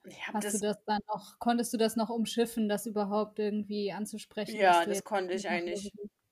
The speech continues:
Speaker 1: konnte ich gut umschiffen. Ich mein, wenn ich jetzt irgendwie da sein musste, dann, dann ist das ja Ende zusammengebissen, irgendwie, äh,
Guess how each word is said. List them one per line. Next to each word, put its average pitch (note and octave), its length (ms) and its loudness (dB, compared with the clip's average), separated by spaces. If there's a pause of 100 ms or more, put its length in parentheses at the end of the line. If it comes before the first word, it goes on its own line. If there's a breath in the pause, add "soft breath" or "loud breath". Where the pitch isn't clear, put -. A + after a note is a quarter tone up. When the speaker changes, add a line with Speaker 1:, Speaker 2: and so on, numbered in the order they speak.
(120)
Speaker 1:
konnte F#3+ 260 -4
ich F3+ 160 -10
gut G3 200 -8
umschiffen. F#3+ 480 -4
Ich F3+ 100 -10
mein, F#3 200 0
wenn F3+ 100 0
ich F#3+ 100 -6
jetzt G3+ 180 -8
irgendwie G3 300 -6
da E3+ 240 4
sein E3+ 380 -6
musste, A3 440 -6
dann, F3 460 -4
dann E3 320 -8 (440)
ist - 180 -16
das - 80 -14
ja - 80 -8
Ende E3+ 240 -10
zusammengebissen, F3+ 920 -8
irgendwie, F3 440 -10
äh, E3 260 -10